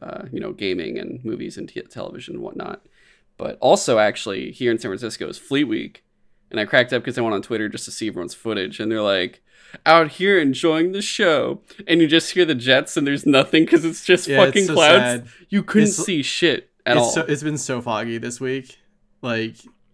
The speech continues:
Speaker 2: so,
Speaker 1: this is
Speaker 2: yeah,
Speaker 1: the
Speaker 2: the,
Speaker 1: first time in three years the Blue Angels have been back now 'cause of covid. They weren't here.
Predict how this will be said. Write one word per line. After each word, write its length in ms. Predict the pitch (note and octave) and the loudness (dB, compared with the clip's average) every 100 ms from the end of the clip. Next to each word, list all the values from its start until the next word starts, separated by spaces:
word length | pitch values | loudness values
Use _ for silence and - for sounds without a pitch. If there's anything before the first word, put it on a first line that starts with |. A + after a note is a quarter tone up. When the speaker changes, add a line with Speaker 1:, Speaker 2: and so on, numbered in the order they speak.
| _ _ | _ _
Speaker 2:
so, 100 | D#3 | 2
Speaker 1:
this 140 | D#3 B2 | 4 4
is 60 | |
Speaker 2:
yeah, 140 | A2+ G2+ | 0 0
Speaker 1:
the 60 | |
Speaker 2:
the, 100 | A#2 | -4
Speaker 1:
first 300 | A#2+ D3 - | -2 -2 -2
time 120 | D#3+ C#3 | -4 -2
in 120 | B2 B2+ | -2 -4
three 240 | B2 C3 | -4 -2
years 540 | A#2 A#2 D3 - - _ _ _ - | 0 0 -2 -8 -18 _ _ _ -12
the 60 | |
Blue 180 | D3 D3+ | -4 -2
Angels 240 | D#3 D#3 | -2 -4
have 60 | D#3 | -4
been 140 | D#3 | -4
back 240 | D3+ D#3 D#3 | -2 -4 -6
now 160 | E3 E3 | -8 -8
'cause 220 | - B2 | -10 -10
of 200 | A2+ - | -12 -6
covid. 340 | B2 A#2+ B2+ | -2 -2 -2
They 80 | C3 | 0
weren't 180 | C3 B2+ | -2 -2
here. 340 | C#3 D3 D#3 | -4 -6 -8